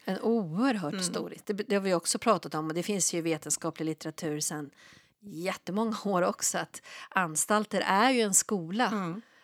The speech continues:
Speaker 1: för just nyrekrytering, men också komma in i andra typer av brottslighet. Man kanske inte är så förhärdad när man hamnar på anstalt, men hamnar tillsammans med andra som är mycket förhärdade och rekryteras in i, i mer av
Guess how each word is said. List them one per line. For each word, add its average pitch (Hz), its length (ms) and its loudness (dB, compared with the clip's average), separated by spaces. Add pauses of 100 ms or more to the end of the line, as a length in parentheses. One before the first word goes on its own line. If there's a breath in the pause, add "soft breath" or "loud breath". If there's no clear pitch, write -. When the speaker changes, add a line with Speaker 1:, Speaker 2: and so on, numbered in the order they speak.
(140 soft breath)
Speaker 1:
för 165 480 0
just 185 300 -2
nyrekrytering, 180 840 0
men 202 100 0
också 160 260 -4
komma 175 240 -4
in 170 140 -2
i 170 80 -2
andra 156 220 -4
typer 170 280 -6
av 170 80 0
brottslighet. 165 680 -2
Man 165 100 -6
kanske 165 240 -6
inte 160 160 -8
är 202 120 2
så 254 160 0
förhärdad 165 480 -2
när 165 80 -6
man 165 160 -4
hamnar 170 260 -2
på 254 100 2
anstalt, 185 520 2 (300 loud breath)
men 202 160 2
hamnar 180 300 2
tillsammans 165 520 -2
med 165 140 -4
andra 156 240 -4
som 175 200 -2
är 170 100 0
mycket 175 400 -4
förhärdade 165 480 0
och 165 120 2
rekryteras 165 640 -4
in 165 220 -8
i, 170 200 -8 (360 loud breath)
i 202 100 -2
mer 170 220 -2
av 160 180 -2